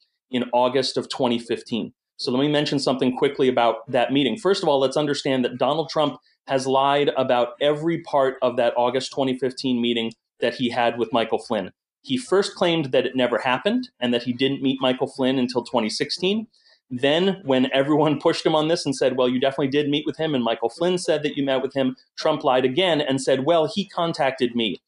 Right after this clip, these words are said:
and he wanted to meet with me." Michael Flynn has said that that's not true. In fact, the Trump campaign reached out to Michael Flynn for reasons we don't know, but I think we have some indication of, to say, "Donald Trump really wants to talk to you about your vision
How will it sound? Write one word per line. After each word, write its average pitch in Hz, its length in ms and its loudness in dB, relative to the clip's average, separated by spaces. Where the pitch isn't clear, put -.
and 123 160 -2
he 147 100 -2
wanted 131 300 2
to 127 100 -4
meet 123 220 0
with 131 120 -2
me." 170 320 -2
Michael 117 280 0
Flynn 214 260 2
has 151 180 0
said 123 200 2
that 117 140 0
that's 120 260 0
not 131 200 0
true. 185 320 0
In 113 200 -4
fact, 110 260 -4
the 135 80 -4
Trump 135 380 -2
campaign 123 560 -2
reached 131 320 -2
out 143 200 2
to 139 80 -4
Michael 135 300 2
Flynn 120 420 -2
for 135 120 2
reasons 190 400 0
we 185 120 0
don't 165 260 2
know, 156 180 2
but 147 140 2
I 127 80 4
think 147 340 -4
we 131 200 -2
have 139 200 0
some 135 220 0
indication 131 520 0
of, 104 200 0
to 135 100 -4
say, 131 240 2
"Donald 139 360 2
Trump 135 260 0
really 143 260 2
wants 135 300 0
to 135 100 -2
talk 131 380 0
to 131 80 -6
you 135 460 0
about 131 460 2
your 143 400 2
vision 135 500 0